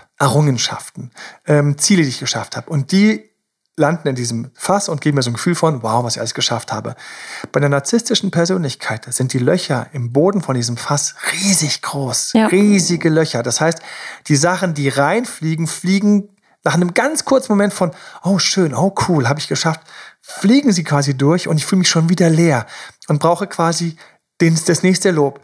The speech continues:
Speaker 1: die nächste Anerkennung, das nächste. Und, ähm, leider ist bei, ähm, narzisstischen Persönlichkeiten der Selbstwert eben leider schwach. Und deswegen ist das Problem, dass die Person zwar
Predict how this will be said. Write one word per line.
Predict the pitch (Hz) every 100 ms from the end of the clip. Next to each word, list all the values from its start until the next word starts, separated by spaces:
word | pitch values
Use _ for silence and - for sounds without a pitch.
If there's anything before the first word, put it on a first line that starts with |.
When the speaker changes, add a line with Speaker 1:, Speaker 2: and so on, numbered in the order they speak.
| - - -
Speaker 1:
die | 165
nächste | 196 196
Anerkennung, | 165 143 - 147 139 - - _
das | - 160
nächste. | 185 196 - 143 - - _ _
Und, | 175 170 165
ähm, | 165 160 160 - - -
leider | 160 165 226 214
ist | 202 170 - _
bei, | 156 147 143 139 139 139
ähm, | 139 131 127 127 - _ _ _ _ -
narzisstischen | 120 113 170 - 139
Persönlichkeiten | 131 127 175 165 - 143 143 143
der | 143
Selbstwert | 165 220 - 139 117 -
eben | 120 110 110 _
leider | 143 147 190 190 175
schwach. | - - 170 170 -
Und | - 131 139
deswegen | 147 165 160 156
ist | 139 -
das | 139 -
Problem, | - 139 139 180 185
dass | 160
die | 151
Person | - 139 160 165 147
zwar | - 160 131